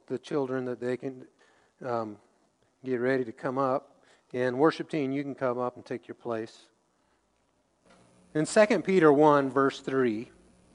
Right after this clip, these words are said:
"His divine power has given us everything required for life and godliness through the knowledge of him who called us,"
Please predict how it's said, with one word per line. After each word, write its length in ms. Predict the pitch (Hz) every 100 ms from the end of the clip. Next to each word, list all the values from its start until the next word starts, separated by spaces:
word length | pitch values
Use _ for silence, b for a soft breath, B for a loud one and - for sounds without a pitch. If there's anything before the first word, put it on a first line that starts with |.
| _ _ b b b b
"His 240 | 196 262
divine 540 | 165 185 175 185 185 190
power 460 | 185 165 135 135
has 220 | 139 147 127
given 380 | 160 160 151
us 240 | 147 139 - -
everything 640 | 175 165 202 196 202 196
required 840 | 190 - - 208 180 120 90 101 - _ _ _ _ _
for 240 | _ 135 127
life 540 | 120 135 156 190 - - _ _ _ _ _ _
and 280 | 143 147 165
godliness 840 | 170 170 165 123 107 98 90 - - _ _ _ - _ _ _ _ - b b b
through 400 | 175 185 220 214
the 160 | 170
knowledge 720 | 156 156 170 190 170 143 131
of 160 | 123 113
him 420 | - 170 135 95 - _ _ _ _ _ b b b
who 120 | 151
called 540 | - - 190 214 185
us," 480 | 135 104 98 - -